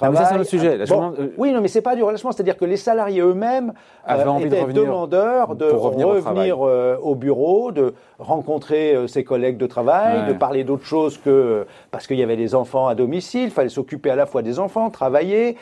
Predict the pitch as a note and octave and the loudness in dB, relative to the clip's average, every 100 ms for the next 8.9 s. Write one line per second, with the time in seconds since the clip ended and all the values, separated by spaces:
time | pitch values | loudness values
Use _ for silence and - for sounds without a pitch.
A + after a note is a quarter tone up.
0 | - - C#3+ D3+ D#3+ D#3 D3 E3 D#3+ C3+ | -16 -2 2 2 0 -4 -8 -4 -2 0
1 | A#2+ C#3+ D3+ D3 D3+ D3+ C#3+ - C3 - | 0 0 0 2 2 2 0 -2 -8 -2
2 | E3 D3+ - C3 D#3+ D#3 D3 C3+ E3 C#3 | -2 -2 -6 -6 -6 -6 -6 -2 -2 -2
3 | C#3 C3+ C3+ C#3 C3+ C3 C3 A#2+ D3+ D3 | -2 -2 -2 -4 -6 -4 -4 -2 0 0
4 | D3 - - - A#2+ B2 C3+ C#3 C3+ C3+ | -2 -12 -20 -8 -6 -2 0 2 2 0
5 | C#3+ C#3+ A#2+ A2+ C#3 C#3 B2+ A2+ A#2 C3 | 2 4 2 0 -2 -2 -2 -2 -2 -2
6 | D3+ D3+ B2+ C3 C3 C3 A#2+ C#3 D3 G3+ | 0 0 0 -2 -2 -6 -4 -2 -2 -6
7 | - B3 F3+ D3+ C3 F3+ F#3+ F3+ F#3+ F#3 | -4 -4 -2 -2 0 0 2 0 -2 -4
8 | E3+ B2+ B2+ A3+ A#3+ A#3+ A#3+ G3+ | -6 -10 0 2 2 2 0 -2